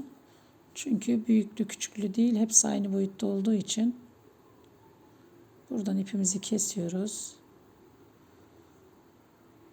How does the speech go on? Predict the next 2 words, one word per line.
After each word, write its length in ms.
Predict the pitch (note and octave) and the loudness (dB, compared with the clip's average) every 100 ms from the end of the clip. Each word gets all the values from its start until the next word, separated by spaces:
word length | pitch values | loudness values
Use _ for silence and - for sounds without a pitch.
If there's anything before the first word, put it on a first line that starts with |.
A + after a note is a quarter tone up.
| - - - - - - _ - - - - - - - - - - - - - - - - - - - - | -20 -20 -20 -20 -20 -20 _ -20 -20 -20 -20 -20 -20 -20 -20 -20 -20 -20 -20 -20 -20 -20 -20 -20 -20 -20 -8
Ev 180 | - C#4+ | -2 -2
patiğimiz 640 | - G#3 - G3+ A#3+ C4+ | 0 -4 0 2 2 0